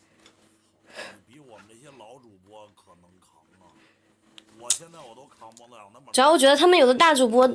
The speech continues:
Speaker 2: 大主播播得好的，他们都很卷，然后没有理由，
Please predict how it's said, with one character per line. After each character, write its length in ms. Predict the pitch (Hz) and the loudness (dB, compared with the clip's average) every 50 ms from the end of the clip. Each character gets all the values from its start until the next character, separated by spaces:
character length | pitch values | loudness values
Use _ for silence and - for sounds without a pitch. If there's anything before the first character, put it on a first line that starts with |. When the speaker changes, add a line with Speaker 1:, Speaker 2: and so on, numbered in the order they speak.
| - - - _ _ - | -6 -14 -20 _ _ -2
Speaker 2:
大 180 | - 392 370 | 0 2 2
主 140 | 311 277 262 | 2 0 0
播 120 | 247 285 | 0 0
播 200 | 277 277 339 349 | 0 0 0 0
得 100 | 339 359 | 2 0
好 240 | 349 349 - 277 233 | 0 0 0 0 0
的， 120 | 214 220 262 | 0 -2 -2
他 60 | 285 | -2
们 100 | 285 294 | -2 -2
都 100 | 277 311 | -2 -2
很 220 | 311 294 269 269 247 | 0 0 -2 -2 -2
卷， 180 | - 262 262 | 0 0 0
然 280 | 220 208 196 190 196 214 | 0 0 0 -2 -2 -2
后 120 | 262 262 | 0 0
没 140 | 247 220 233 | 0 2 2
有 120 | 254 285 302 | 2 2 2
理 220 | 302 269 226 208 | 0 0 0 0
由， 300 | 196 190 190 190 202 240 | 2 0 0 0 -2 -4